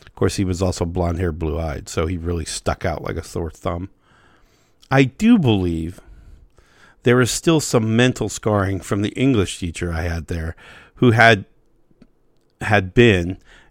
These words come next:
a former Catholic nun with rulers across the knuckles, kneeling on broomsticks, holding out dictionaries. Uh, hence, I digress.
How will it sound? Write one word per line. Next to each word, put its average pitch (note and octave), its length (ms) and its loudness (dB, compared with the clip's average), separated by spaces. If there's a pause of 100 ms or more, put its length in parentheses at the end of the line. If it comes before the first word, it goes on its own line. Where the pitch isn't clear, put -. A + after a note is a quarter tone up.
a G2 100 2
former A2 560 0
Catholic - 540 -4
nun F#2+ 640 -2
with F2 240 -6
rulers G2+ 420 2
across G2 380 -2
the G2 80 -4
knuckles, F#2+ 580 -2
kneeling F#2+ 320 -2
on F#2 160 -2
broomsticks, F#2 760 -4 (360)
holding G2 320 2
out G2 240 -2
dictionaries. F2+ 760 -8 (800)
Uh, A#2 140 0 (640)
hence, - 420 -6
I G2+ 120 0
digress. E2+ 800 -6